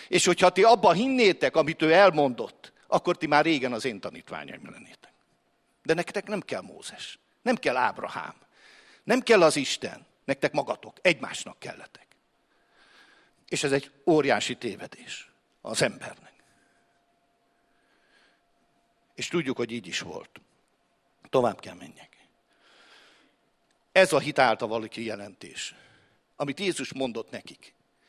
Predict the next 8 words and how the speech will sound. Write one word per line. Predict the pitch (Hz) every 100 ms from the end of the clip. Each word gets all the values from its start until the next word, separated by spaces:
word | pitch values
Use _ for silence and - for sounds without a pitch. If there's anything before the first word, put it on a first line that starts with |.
| _ _ - - - - _ _
És | 135
tudjátok, | - 226 190 165 123 - _
az | 131 -
Isten | 208 - 165 143
ezt | - 156 -
akarja. | 190 - 156 131 107 95 - _ _ _ _ _ _ _ _ _ _ - - -
Az | 139
Isten | 185 - 151 156